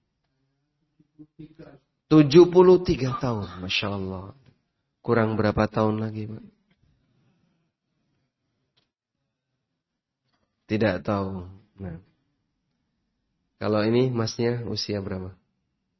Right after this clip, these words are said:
Empat puluh empat. Kurang berapa hari lagi, Mas? Ada nggak, Pak, teori bahasanya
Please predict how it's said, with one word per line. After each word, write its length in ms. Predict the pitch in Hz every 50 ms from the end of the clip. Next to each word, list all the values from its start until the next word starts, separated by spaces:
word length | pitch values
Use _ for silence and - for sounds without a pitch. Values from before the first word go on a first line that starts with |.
| _ _ _ _ _ _ _ _ _ _ _ _ _ _ _ _ _ _ _ _ _ _ -
Empat 400 | 107 104 95 117 113 110 - -
puluh 240 | 107 104 104 101 104
empat. 320 | - - 98 95 - _
Kurang 260 | - 117 113 120 120
berapa 220 | 110 107 110 107 117 113
hari 240 | 110 110 107 113 113
lagi, 240 | 117 117 117 - 92
Mas? 180 | 90 92 101 - - _ _ - 269 247 170 - - - 135 - - - - _ _ _ _ _ _ _ _ _ _ _ _ _ _ _ _ _ _ _ _ _ _ _ _ _ _ _ _ _ _ _ _ _ _ _ _ _ _ _ _ _ _ _ _ _ _ _ _ _ _ _ _ _ _ _ _ _ _ _ _ _ _ _ -
Ada 200 | - 127 127 151 160
nggak, 260 | 160 143 127 110 107 113
Pak, 180 | 110 117 - - - - - _ _ _ _ _ _
teori 400 | - - 123 120 117 117 123 131
bahasanya 720 | 123 117 113 110 110 107 107 - 113 110 110 113 110 110